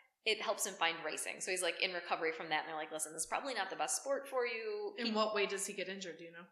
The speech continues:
Speaker 1: I don't know.
Speaker 2: Oh.
Speaker 1: Um, but he does, it's not, like, life-threatening, but it is, like, career-altering. Like,
Speaker 2: Yeah.
Speaker 1: he's just calm down with these, like, super high, um, impact sports. It's probably not a great idea.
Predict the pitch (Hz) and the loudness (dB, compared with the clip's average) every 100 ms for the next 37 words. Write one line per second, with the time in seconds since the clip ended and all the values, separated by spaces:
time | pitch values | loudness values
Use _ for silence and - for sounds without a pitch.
0 | - 196 190 170 170 151 156 - - 196 | 6 8 8 6 6 2 0 -6 0 2
1 | 180 165 156 - - 196 - 247 220 190 | 2 -2 -10 -14 2 2 2 -2 2 2
2 | 190 214 220 220 196 - 165 147 - - | 4 -2 0 0 0 2 0 -2 -6 -16
3 | _ _ 180 165 160 - - _ _ - | _ _ 0 0 0 -10 -18 _ _ -2
4 | 190 - 156 143 143 - - 190 175 185 | 2 2 2 -4 -6 -12 0 2 4 2
5 | 170 156 147 - 214 180 160 - 127 - | 0 -2 -4 -6 -4 0 0 0 -4 -4
6 | - 147 151 185 175 - _ _ 220 208 | -4 -2 -2 -2 -6 -12 _ _ -2 -2
7 | - 220 190 180 165 165 160 160 147 - | 0 2 4 4 2 0 -4 -2 -2 -4
8 | - - - 202 190 185 165 160 - 160 | -4 0 2 0 -2 0 0 0 2 4
9 | 160 160 160 - 156 143 185 170 - 131 | 4 2 0 -2 -6 -4 -6 -4 0 0
10 | - - - 156 156 165 - 147 139 151 | 0 -4 -2 -4 -4 -8 -4 -2 -2 -4
11 | 95 - - - 151 151 151 - | -6 -4 -6 -6 -6 -8 -6 -8